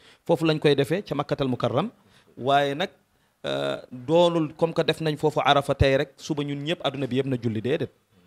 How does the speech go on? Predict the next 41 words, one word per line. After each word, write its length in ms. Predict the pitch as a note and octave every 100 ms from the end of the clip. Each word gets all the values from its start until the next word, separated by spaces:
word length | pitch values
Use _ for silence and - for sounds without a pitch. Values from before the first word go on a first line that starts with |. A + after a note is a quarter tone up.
| _
Ku 80 | D3
nekk 220 | E3 D#3
dafa 180 | D3 D3+
tënku 320 | - E3 -
ci, 280 | - C3+ C#3
ci 140 | - B2
gis 160 | C3+ -
weer. 180 | A#2 - _ _ G2+ _ _
Boo, 300 | A2+ C3 C3+
bu 220 | A2+ C3
weeru 240 | C3+ C#3 C3+
koor 200 | C#3 C3+
ñëwee 220 | C3+ B2+
dañuy 220 | A#2 A#2+
gis 160 | A#2 -
weer. 180 | C3+ G#3 - G2+ F#2+ _ -
Bu 80 | B2+
ñuy 140 | C#3
jeexal 240 | B2+ C3 B2+
dañuy 220 | A#2+ B2
gis 160 | A#2+ C3
weer. 220 | C#3 F3 _ _ _
Tabaski 300 | D#3 D3 -
bi 120 | C#3 C3+
itam 180 | C3 A#2+
noonu 220 | B2+ C3+
la, 100 | F3 - -
Tamxarit 380 | D3 C#3 C#3 A#2
bi 80 | B2
itam 180 | A#2 A2
noonu 220 | A2 G#2
la. 60 |
Yii 220 | A2 D3+ E3
mooy 200 | D3+ C3+
suñu 240 | D3 B2+
feet 220 | C#3+ B2+ - _ _ _ - _
ñun 160 | B2+ A#2+
jullit 240 | A#2 G#2+ G2+
ñi. 120 | F#2+ - - - _ -
Fa 80 |
tabaarakallah. 600 | B2+ A#2+ A2+ G#2+ G#2+ G2+